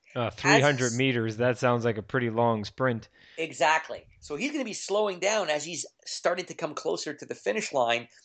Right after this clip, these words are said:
Speaker 2: And really, if he's up against two or three other people who have,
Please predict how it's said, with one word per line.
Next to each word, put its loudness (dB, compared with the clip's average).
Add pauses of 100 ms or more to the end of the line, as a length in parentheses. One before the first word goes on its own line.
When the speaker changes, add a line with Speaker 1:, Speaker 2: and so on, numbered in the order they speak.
(440)
Speaker 2:
And 0
really, 2
if -2
he's -6
up 2
against -2
two 0
or 2
three -2
other 4
people -4
who 0
have, 0